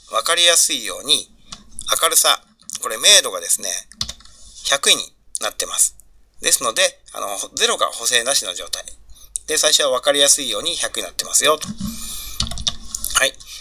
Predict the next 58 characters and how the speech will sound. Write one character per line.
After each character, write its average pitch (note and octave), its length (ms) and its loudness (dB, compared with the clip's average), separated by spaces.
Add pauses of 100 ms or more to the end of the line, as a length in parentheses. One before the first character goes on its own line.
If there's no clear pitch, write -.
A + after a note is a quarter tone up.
(120)
で、 E3+ 880 4
段 G3+ 180 4
階 A#3+ 160 4
補 A#3+ 140 -4
正 A#3+ 100 4
フ A3 60 -4
ィ - 40 -10
ル D#3 40 -6
タ A2 100 -4
ー、 G#2+ 40 -4
真 D#3 160 2
ん A#3 80 -6
中 A#3 260 2
の G#3+ 120 -2
四 - 120 8
角 A#3 360 -4
を D#3 60 -6
持 A#2 120 -8
つ - 140 0
と B2+ 340 -4
移 A#2+ 80 -6
動 D#3 200 4
が D3+ 100 4
で C#3+ 120 4
き C#3 100 -4
ま C3 120 4
す。 - 240 0 (760)
で、 - 260 -2 (380)
真 D3+ 120 2
ん E3 80 -4
中 D#3+ 200 -2
の D#3 100 -6
線 C#3 220 0
を G#2+ 40 -10
持 G2+ 100 -10
つ - 120 0
と、 - 340 2 (600)
こ A#2+ 100 -2
う - 20 2
い - 0 -
う A2+ 80 4
ふ - 20 0
う - 0 -
に F#2+ 80 -6
回 C#3+ 180 2
転 C3 300 0
が、 D#3 180 0 (160)
角 - 260 -4
度 A2+ 80 -2
の F#2 100 -6
調 F#2+ 140 0
整 F#2+ 100 0
が F2 60 -6
で F#2 100 -10
き F#2+ 80 -12
ま F2+ 80 -8
す B2+ 100 2
ね。 D3+ 220 2